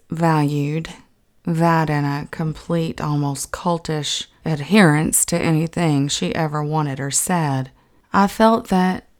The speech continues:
I had to only see that worth that way.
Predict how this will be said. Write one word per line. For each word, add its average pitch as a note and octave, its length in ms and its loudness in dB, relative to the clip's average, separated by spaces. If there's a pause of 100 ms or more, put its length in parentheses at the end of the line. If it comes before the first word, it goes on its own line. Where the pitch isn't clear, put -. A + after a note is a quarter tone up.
I G#3 160 6
had A3 400 4
to E3 400 -2
only D#3 380 4
see D3+ 280 2
that D3 300 -2
worth D3 280 -2
that C#3+ 280 -8
way. C#3 220 -10